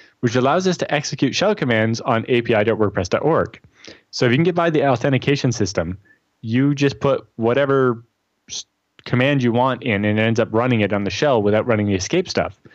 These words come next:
So, you know, while the command is actually trying to run is, like, S V N update and then the U R L or whatever, if you just put a semicolon and then some other command, it will run that. So, you know, you could just put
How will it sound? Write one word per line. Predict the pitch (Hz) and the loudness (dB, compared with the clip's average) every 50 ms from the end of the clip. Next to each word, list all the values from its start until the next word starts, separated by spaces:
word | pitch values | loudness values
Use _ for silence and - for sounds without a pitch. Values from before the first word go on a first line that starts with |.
| - - - - _ - | -20 -20 -20 -20 _ -12
So, | - - 127 113 104 98 101 104 113 | -4 0 0 2 2 2 0 0 0
you | 127 | 0
know, | 110 95 90 90 110 - _ _ _ _ _ _ _ _ _ _ _ _ _ _ _ | 0 0 0 -2 -6 -10 _ _ _ _ _ _ _ _ _ _ _ _ _ _ _
while | 127 131 131 127 123 117 107 104 _ _ _ _ _ _ - | -2 0 2 2 2 0 -2 -6 _ _ _ _ _ _ -6
the | 131 120 | -6 -2
command | - 165 185 170 | 0 0 2 2
is | 143 131 | 2 2
actually | 139 139 - - | 0 -4 -4 -4
trying | 139 135 | -4 -2
to | 120 113 | 0 2
run | 120 131 127 113 | 2 2 2 2
is, | 104 95 | 2 2
like, | 110 104 - - - | 0 -2 -2 -2 -4
S | 113 - | -4 -4
V | - - 120 117 | 0 0 0 0
N | 110 107 104 - | 2 0 -2 -2
update | 117 110 117 - - 123 123 123 - _ _ _ _ _ _ _ _ _ - | -2 -4 -2 -2 0 0 0 0 -4 _ _ _ _ _ _ _ _ _ -4
and | 113 113 | -2 0
then | 117 113 110 107 104 | 2 0 0 0 0
the | 104 107 | 0 0
U | 110 117 117 | 0 2 2
R | 110 110 | 2 2
L | 113 123 147 165 | 2 2 2 0
or | 160 156 | 0 0
whatever, | 165 170 185 190 226 247 233 _ - - - - _ _ _ - | 0 0 0 0 -2 -2 -4 _ -20 -20 -20 -20 _ _ _ -2
if | 127 120 113 | -2 -2 0
you | 135 147 143 | 0 -2 0
just | 135 139 131 127 113 - - - _ _ _ _ | 0 0 0 0 -2 -4 -10 -14 _ _ _ _
put | - - 131 117 | -4 -2 0 0
a | 104 92 | 0 0
semicolon | - - - 220 220 190 139 - 120 110 104 101 95 95 104 120 117 - | 0 0 -2 0 0 0 0 0 2 2 2 2 2 2 0 -2 -4 -4
and | - 120 113 110 107 | -4 -2 0 2 2
then | 117 117 110 110 107 | 2 2 2 2 0
some | 101 - 117 117 | 0 -2 0 0
other | 139 190 202 | 2 0 0
command, | - - 110 104 90 87 90 98 110 117 135 _ - | -2 -2 -2 -2 -2 -2 -2 -4 -6 -6 -10 _ -4
it | 117 | -2
will | 107 110 104 | 0 2 2
run | 104 107 107 139 | 2 2 2 2
that. | 170 110 - - _ _ _ | 0 -2 -4 -8 _ _ _
So, | - - 107 98 90 85 - | -4 0 0 2 0 0 -4
you | - 123 113 95 | -4 -2 -2 -2
know, | 85 85 - _ | -2 -4 -6 _
you | _ - | _ -2
could | 120 107 | -2 0
just | 107 107 | 0 0
put | - 113 - - - | 0 -2 -2 -2 -6